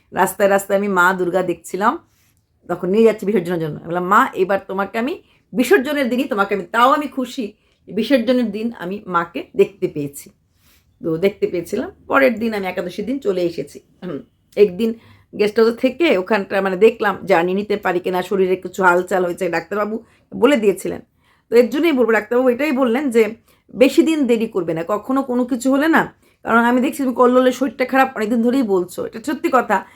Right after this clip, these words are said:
তোমার সেরকম কোনো রিলেটিভও তো নেই, আর তোমার বাড়ির গার্জিয়ান বলতে কল্লোলই, মানে কল্লোলের জীবনে তুমি, তোমার জীবনে কল্লোল। শাশুড়ি মা আছেন কিন্তু উনি তো কোনো, কোনো কিছু করতে পারবেন না, না? উনি হয়তো একটু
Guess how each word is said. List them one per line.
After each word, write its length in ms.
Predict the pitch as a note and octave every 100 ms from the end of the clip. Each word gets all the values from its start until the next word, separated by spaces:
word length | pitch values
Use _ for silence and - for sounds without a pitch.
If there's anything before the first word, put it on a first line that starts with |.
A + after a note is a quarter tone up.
| _ _
তোমার 260 | B3 B3 C4
সেরকম 360 | - B3+ B3+ A#3+
কোনো 200 | A#3+ B3
রিলেটিভও 460 | A3 A3 B3 A3
তো 140 | A#3+ A#3
নেই, 340 | C4+ C4 F3 _ _ _ _
আর 180 | F3+ F3 F3
তোমার 280 | A#3 A#3 A3+
বাড়ির 280 | A3+ A3+
গার্জিয়ান 420 | G#3+ F3+ F3 A3 A#3
বলতে 200 | A#3+ C4+
কল্লোলই, 560 | C#4+ C#4+ C4 G3 D3+ - _ -
মানে 120 | G3
কল্লোলের 540 | - C4 C#4 C#4+ C#4+
জীবনে 300 | A3+ B3+ C4
তুমি, 440 | A#3 C4 D4 F#4 -
তোমার 300 | C4 B3 G#3+
জীবনে 280 | A3+ G#3 G3+
কল্লোল। 380 | F3+ F3 E3 D3+ _ _ _
শাশুড়ি 380 | G3 G3 B3
মা 160 | C#4 D4 -
আছেন 320 | A3+ - B3+
কিন্তু 160 | A3+ A3
উনি 100 | A#3
তো 60 |
কোনো, 180 | A#3+ B3
কোনো 160 | - B3
কিছু 160 | B3+
করতে 300 | - E4+ -
পারবেন 320 | A3 F3 D#3+
না, 120 | D#3 D#3+
না? 300 | A3 A3 - _ _ -
উনি 400 | A#3 C4 C4+ G#3+ - -
হয়তো 300 | A3+ A3+ A#3
একটু 300 | A#3 A#3+